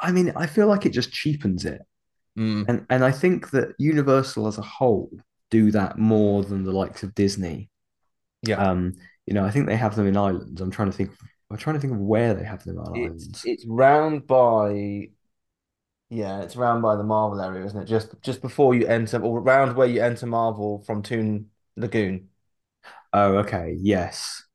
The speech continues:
Speaker 1: And, and they also have some in Jurassic, don't they?
Speaker 2: Yes, they do. And I believe they also have some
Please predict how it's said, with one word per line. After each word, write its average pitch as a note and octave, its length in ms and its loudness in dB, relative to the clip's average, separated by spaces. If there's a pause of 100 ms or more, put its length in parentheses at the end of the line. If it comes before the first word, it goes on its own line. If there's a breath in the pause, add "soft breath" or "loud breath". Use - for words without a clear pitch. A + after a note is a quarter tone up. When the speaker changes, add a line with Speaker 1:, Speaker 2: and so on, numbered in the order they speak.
(1040)
Speaker 1:
And, G2+ 680 2
and A#2 200 0
they B2 100 6
also F#3 300 2
have C#3 220 0
some C3 800 0 (720)
in A#2+ 240 0
Jurassic, A2+ 600 -2
don't G2+ 220 -4
they? F3 140 0 (1700)
Speaker 2:
Yes, A2+ 420 -2
they A2+ 140 0
do. A#2 400 2
And A#2+ 100 2
I A#2 80 4
believe B2 420 0
they A#2+ 120 2
also C3 340 0
have G#2+ 180 -4
some G#2+ 560 -4